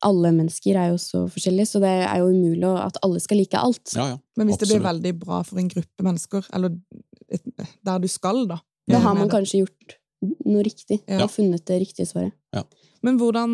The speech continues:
Speaker 3: eh, hvordan starta du, holdt jeg på å si? Hvor, eh, hvordan starta du på din kreative, har du liksom alltid vært kreativ?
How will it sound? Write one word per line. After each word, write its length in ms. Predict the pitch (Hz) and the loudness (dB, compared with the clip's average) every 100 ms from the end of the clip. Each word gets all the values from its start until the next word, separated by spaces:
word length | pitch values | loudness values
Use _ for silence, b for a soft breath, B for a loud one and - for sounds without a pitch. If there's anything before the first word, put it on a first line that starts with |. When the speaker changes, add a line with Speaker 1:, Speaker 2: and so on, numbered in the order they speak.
| 240 | -2
Speaker 3:
eh, 140 | 240 | -2
hvordan 260 | 226 214 254 | -4 -2 -4
starta 560 | - 190 - - - 185 | -4 -6 -8 -8 -6 -4
du, 220 | 180 294 - | -4 -6 -10
holdt 100 | 254 | -8
jeg 80 | 240 | -4
på 60 | 240 | -4
å 20 | |
si? 60 | 294 | -2
Hvor, 320 | 226 208 196 | -2 -2 -2
eh, 200 | 202 196 190 180 175 | -2 -2 -4 -4 -2
hvordan 460 | 202 226 240 226 | -2 -2 -2 -2
starta 500 | - - 202 - 202 | -4 -6 -6 -6 -4
du 140 | 190 190 | 0 -2
på 180 | - 175 | -2 -4
din 240 | 175 170 | -2 -4
kreative, 920 | 160 - 165 160 175 165 165 165 160 160 _ _ | -6 -6 -6 -6 -6 -6 -6 -6 -8 -10 _ _
har 80 | 208 | -2
du 60 | 196 | 0
liksom 220 | 190 190 | 0 -2
alltid 400 | 170 170 - 170 | -4 -6 -6 -6
vært 500 | 170 - _ - - _ _ _ _ - | -8 -12 _ -20 -20 _ _ _ _ -10
kreativ? 480 | - 185 180 254 | -2 -2 -2 -6